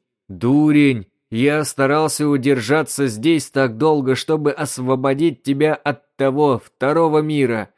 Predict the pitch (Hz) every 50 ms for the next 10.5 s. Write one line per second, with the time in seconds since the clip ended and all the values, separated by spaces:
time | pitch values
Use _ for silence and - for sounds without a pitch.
0 | _ _ _ - - - 135 127 131 127 - 165 165 156 135 - 151 151 147 -
1 | - - 151 151 147 143 - 147 151 147 131 120 117 135 170 170 156 127 - -
2 | _ _ _ _ _ - - 117 117 120 127 123 120 120 123 127 123 - - -
3 | 123 120 135 143 147 139 127 - - - 104 104 104 101 113 127 139 147 151 151
4 | 143 135 131 131 131 131 131 135 131 127 117 104 101 92 85 - _ _ _ _
5 | _ _ _ _ _ _ _ _ _ _ _ _ _ _ - - - 107 107 127
6 | 165 208 214 214 196 - - - - 165 147 131 160 156 147 - - - 147 147
7 | 139 120 110 117 117 107 110 110 107 104 104 101 101 98 104 - _ - 127 123
8 | - - - 120 110 107 104 101 110 110 107 104 - - 104 98 95 - _ -
9 | - 151 165 160 139 135 165 165 143 120 127 127 117 120 139 156 151 156 135 120
10 | 135 139 139 - - - 123 117 107 98